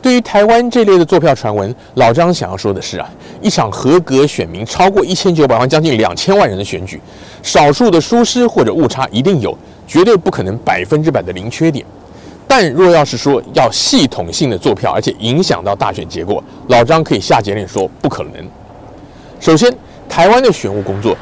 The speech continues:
虽然是由中央选举委员会统筹指挥，但实际执行的却是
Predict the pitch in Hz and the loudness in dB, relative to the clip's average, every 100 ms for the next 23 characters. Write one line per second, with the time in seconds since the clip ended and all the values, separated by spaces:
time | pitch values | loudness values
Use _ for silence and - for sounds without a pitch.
0 | - - 208 185 214 190 190 254 247 247 | -8 0 0 2 4 2 2 2 2 4
1 | 233 240 170 170 160 101 98 147 156 - | 2 2 0 2 0 0 -2 -4 -4 -8
2 | 90 107 - 135 151 - - - 214 202 | -4 -4 -2 0 0 -4 -20 -2 2 2
3 | - 240 156 127 117 110 101 101 113 101 | 0 -2 0 -2 -4 -6 -6 -4 -2 -4